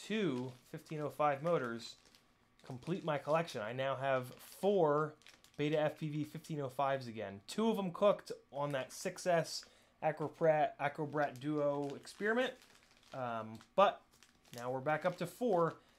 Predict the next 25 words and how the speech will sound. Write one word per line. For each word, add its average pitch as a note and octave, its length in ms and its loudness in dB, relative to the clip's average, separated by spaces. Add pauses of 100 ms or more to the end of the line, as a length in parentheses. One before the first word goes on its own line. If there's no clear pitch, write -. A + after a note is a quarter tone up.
I'm A#2+ 140 -10
not E3 220 2
gonna E3+ 100 -2
run E3+ 160 4
'em F3 100 0
on E3+ 120 0
six G3 320 -8
S F3+ 180 -2
again. F3+ 240 -2
I'm C3+ 140 -2 (280)
probably E3+ 440 -2
not D#3+ 160 0
even E3 100 -2
gonna D#3+ 140 -2
run D#3+ 120 0
'em D#3 80 0
on C3+ 80 0
five E3 400 0
S C#3 200 0
because C3 280 -10
there's B2 220 -10
really C#3 240 -8
no C3 220 -6
good C3 420 -6 (580)
lightweight C3 640 -4